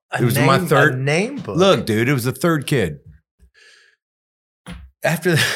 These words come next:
Speaker 2: <laughs> after the second kid, you get a little lazy. Like, you, you're tired.
Speaker 1: Yeah.
Speaker 2: So I was looking in the book, and I saw HUD.
Speaker 1: HUD is good.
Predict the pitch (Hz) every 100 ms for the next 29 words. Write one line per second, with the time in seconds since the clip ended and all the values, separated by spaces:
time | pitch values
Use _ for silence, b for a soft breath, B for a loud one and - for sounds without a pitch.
0 | B - 143 - 185 143 - 151 139 127
1 | - 123 110 92 92 110 107 104 92 90
2 | 98 104 92 107 107 101 120 - - 117
3 | - 156 92 76 71 _ _ _ B B
4 | B 381 233 - _ - 139 135 120 143
5 | 156 175 123 107 120 - _ _ _ _
6 | _ _ _ _ - 117 117 123 110 98
7 | 87 - 117 120 92 78 78 _ _ _
8 | - 185 233 143 110 90 131 101 90